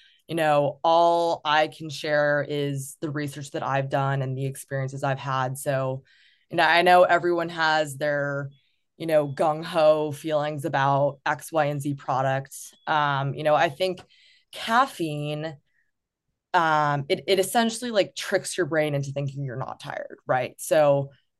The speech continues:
um, it's, it's not solving the root of the problem, right? Like, it's, it's like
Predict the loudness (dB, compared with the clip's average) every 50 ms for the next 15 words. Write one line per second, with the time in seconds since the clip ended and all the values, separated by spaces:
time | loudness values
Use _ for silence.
0 | _ _ _ -4 -2 -2 0 -2 -2 -4 -4 -6 -8 -14 -16 -8 0 0 0 0
1 | 0 -2 -2 -2 -2 -2 -2 0 2 2 2 0 -2 2 4 6 6 6 4 2
2 | -4 -2 -4 -4 -4 -4 -6 -4 -2 -2 -2 -2 -4 -6 -8 -8 -10 -10 -10 -12
3 | -10 -8 -8 -8 -6 -2 -2 -2 -2 -2 -4 -8 -10 -12 _ _ -4 -2 0 0
4 | 0 0 -2 -2 -2 -2 -2 -2 -6 -6 -6 -16 -12 0 4 6 6 6 4 2
5 | -6